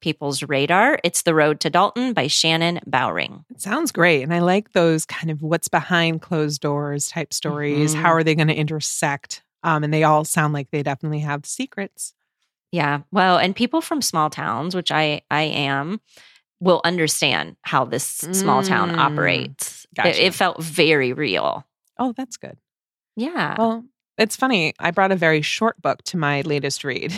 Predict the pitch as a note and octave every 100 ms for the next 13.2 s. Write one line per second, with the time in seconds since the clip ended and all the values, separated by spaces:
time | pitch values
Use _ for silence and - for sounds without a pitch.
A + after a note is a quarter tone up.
0 | - - F3 D3+ D3 D#3+ D#3 D#3 D#3 -
1 | C#4+ G4 G4 - F#3+ E3+ E3+ E3+ E3 F3
2 | - _ _ - F4 F4+ G#3+ D3 - -
3 | A3+ A#3 D#3 D3 D3 E3 - - _ -
4 | - - - F3+ F3+ E3+ E3+ B3+ D#4 -
5 | G4+ B4+ A4+ A3 G#3+ B3+ G4+ G4 B3 E3+
6 | F3+ G#3 - F#3+ F3+ E3+ D#3 D#3+ E3 E3+
7 | E3+ D#3 D3 C#3+ D3 D3+ D#3+ D#3 D3+ D#3
8 | - F3 D#3 D3+ D#3 D3+ C#3 C#3+ D#3 F3
9 | E3+ D#3+ - E3+ E3+ F#3 F#3+ B3+ _ -
10 | - - A#3 A3+ - G3+ F3 E3 D#3 D3+
11 | D3+ D#3 D3 D3 D#3 D3+ - E3+ D#3 D#3
12 | F3 D#3+ C#3+ C3 C3 - E3+ F3+ F#3 F3+
13 | F#3